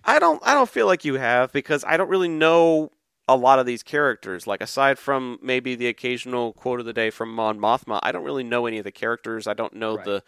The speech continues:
Speaker 1: the context of the situations or the stakes that they're in or anything like that. So it hasn't really spoiled too, too much for me. But the depth of the quotes and how well written they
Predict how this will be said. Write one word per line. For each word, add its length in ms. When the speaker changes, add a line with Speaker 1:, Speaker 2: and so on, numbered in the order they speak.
Speaker 1:
the 100
context 600
of 80
the 60
situations 680
or 60
the 80
stakes 380
that 120
they're 200
in 180
or 60
anything 300
like 180
that. 260
So 280
it 120
hasn't 260
really 200
spoiled 500
too, 200
too 200
much 260
for 200
me. 220
But 460
the 460
depth 560
of 140
the 80
quotes 720
and 160
how 280
well 460
written 520
they 160